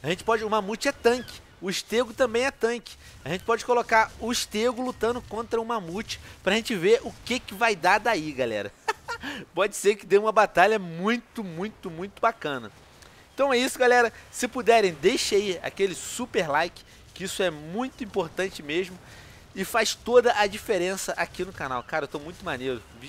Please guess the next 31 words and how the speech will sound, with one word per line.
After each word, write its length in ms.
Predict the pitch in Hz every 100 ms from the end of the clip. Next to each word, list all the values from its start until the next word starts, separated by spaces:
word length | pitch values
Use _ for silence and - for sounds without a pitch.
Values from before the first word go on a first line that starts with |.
| -
disfarçado 600 | - - 139 - 139 127
de, 280 | 120 131 120 - - 104
de 100 | 127
Homem 160 | 147
de 80 | 127
Ferro 340 | - 131 131
aqui 160 | 123 135
com 60 | 127
a 40 |
minha 120 | 131
bazuca, 580 | 127 120 107 135 - 95 - - - - - - - - -
ó. 220 | 90 104 175
Ó. 40 | - - - - - - - - - -
<laughs> 800 | 311 - 392 - 427 - 269 -
Caraca, 420 | - 220 233 220 214 196 175 - - - - - -
tu 60 | 240
é 60 |
bichão 400 | 247 277 - 285
mesmo, 300 | 285 285 320
hein? 100 | 302 - - - - -
<laughs> 440 | 269 - 277 277
Beleza, 360 | - 302 294 277
então, 200 | 247 262
galera, 300 | 262 254 247
o 40 |
nosso 240 | 233 240 -
vídeo 180 | 208 165
vai 120 | 196
ficar 200 | - 175
por 180 | - 175
aqui. 340 | 160 202 247